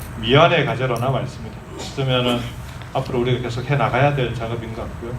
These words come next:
그런 작업을 해 나가기 위해서도 지역에서 이런 각 시도에서 이런 기록원이 만들어지고, 기록원을 통해서 기록 문화가, 문화가 선진화되고, 그리고 사 차 산업혁명과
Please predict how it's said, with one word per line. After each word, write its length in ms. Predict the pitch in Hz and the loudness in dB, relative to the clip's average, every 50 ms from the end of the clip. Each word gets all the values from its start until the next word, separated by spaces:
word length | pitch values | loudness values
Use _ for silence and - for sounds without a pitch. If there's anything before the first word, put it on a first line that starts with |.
| - - | -4 0
그런 260 | 143 143 151 156 147 | 2 2 2 2 2
작업을 460 | 147 143 143 143 147 143 135 131 143 | 2 2 2 2 2 2 2 2 2
해 60 | - | 2
나가기 460 | 139 120 104 - 143 156 156 151 131 | 2 2 2 2 2 2 2 0 -2
위해서도 480 | 110 113 117 113 - - - 120 120 - - - - - - - - - - - | -2 -2 -4 -4 -6 -4 -2 -2 -2 -2 -4 -6 -8 -10 -12 -14 -14 -14 -14 -10
지역에서 500 | - - 131 135 131 120 123 - - 120 | -4 0 2 2 4 4 2 2 0 0
이런 300 | 110 117 117 117 113 113 - - - - - - - - - - | 2 4 4 4 2 2 -2 -4 -8 -10 -10 -10 -10 -12 -6 -2
각 180 | - 120 120 - | -2 0 0 0
시도에서 960 | - - - - 135 127 151 175 185 180 156 135 - - 101 95 - - - - - - - - - - - - - - 101 | -2 -2 -2 0 0 4 8 8 8 8 8 4 2 -2 -4 -4 -6 -6 -8 -10 -12 -14 -14 -14 -12 -12 -12 -10 -10 -10 -8
이런 200 | 101 104 101 101 - | -8 -8 -8 -8 -6
기록원이 460 | - 139 135 131 127 120 120 117 113 | 0 4 4 6 6 4 2 2 0
만들어지고, 840 | 107 101 98 104 113 135 135 127 - - 113 110 117 117 107 - - | 0 -2 -4 -2 2 2 2 2 2 0 -2 -2 -2 -2 -2 -2 -2
기록원을 400 | - 120 123 123 120 120 120 117 | 2 4 6 6 6 4 2 2
통해서 500 | 117 - - 107 104 - - 131 135 143 - - - - - - - - | 2 0 0 0 0 0 2 2 2 2 0 -2 -6 -8 -10 -10 -4 0
기록 200 | - 120 123 120 | 2 4 4 4
문화가, 400 | 117 117 113 113 113 107 107 127 | 4 2 2 2 2 0 0 -2
문화가 440 | 123 120 117 110 110 117 113 - - | -4 -4 -4 -2 -2 0 0 0 -2
선진화되고, 840 | - - 117 113 117 117 147 143 127 113 - 113 110 104 101 98 - - - - - - - - - - | -2 -4 -4 -4 0 2 2 2 4 2 2 0 -2 -2 -2 -4 -4 -6 -8 -10 -10 -10 -10 -10 -8 -8
그리고 160 | 104 104 104 | -6 -6 -4
사 140 | 95 - - | -4 -6 -4
차 120 | - 143 143 | 0 0 2
산업혁명과 880 | 143 131 117 123 123 123 131 123 123 123 120 117 120 123 123 131 135 | 4 4 4 2 2 2 2 2 4 4 4 4 4 4 6 4 4